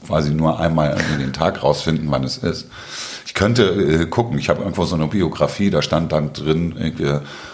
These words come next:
und, äh, immer donnerstags musste er für den und den Schuhladen irgendwie diese Zeichnungen machen. Und dann geht man irgendwie das Jahr durch und dann, äh, fragt man entweder beim New York Times Archiv an,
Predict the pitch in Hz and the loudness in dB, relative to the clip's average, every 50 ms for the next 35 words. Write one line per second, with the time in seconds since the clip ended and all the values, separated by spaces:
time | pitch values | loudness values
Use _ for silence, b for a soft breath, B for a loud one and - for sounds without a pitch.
0 | B B _ - 80 85 85 87 87 85 82 - - 85 - - 90 82 82 80 | B B _ -4 0 2 2 2 2 0 0 -2 -4 -2 -2 0 0 2 2 2
1 | 78 73 73 B B B B B B B B - 90 90 90 90 87 85 85 85 | 0 0 -2 B B B B B B B B -6 -4 0 0 0 2 2 2 4
2 | 92 90 82 - - 78 78 80 - - 92 87 - - 78 78 78 - - 76 | 4 4 4 2 2 0 0 0 0 -2 -6 -6 -2 0 0 0 2 2 0 0
3 | 65 76 82 78 85 80 76 73 73 85 78 80 80 78 - - 85 78 76 73 | 0 0 0 0 0 0 -2 -2 -2 0 0 0 0 -2 -4 -4 -2 0 2 4
4 | 76 76 82 85 82 80 80 85 78 78 73 71 - - 98 104 101 107 82 73 | 4 2 0 -2 -4 -4 -4 -4 -4 -4 -6 -6 0 2 2 2 2 0 -2 -2
5 | 67 65 62 - - - 69 78 80 76 67 78 76 - - 80 80 - - - | -2 -2 -4 -4 -4 -4 -2 -2 0 0 0 -2 -2 0 0 0 0 0 -2 -4
6 | - - - - 73 - 92 76 71 71 76 82 - - - 107 - - - - | -4 -6 -6 -6 -6 -4 0 0 2 2 2 0 0 -2 -2 -2 -2 -4 -6 -6
7 | 76 80 78 76 76 - - 73 73 82 85 - - - - - 82 73 73 - | -4 -2 -2 -2 -2 -4 -4 -4 -4 -4 -4 -6 -6 -10 -2 2 2 2 2 2
8 | - 90 92 - - 73 - 87 76 73 - - 73 73 73 76 76 69 71 69 | 0 0 0 0 0 -2 -2 0 0 2 2 2 2 2 2 2 2 0 0 -2
9 | - - 85 85 87 - - - 76 73 73 - 80 73 - - - 95 76 76 | -2 0 0 0 0 0 -2 -2 -2 -4 -2 -2 -4 -6 -4 0 2 2 2 2
10 | 85 | 0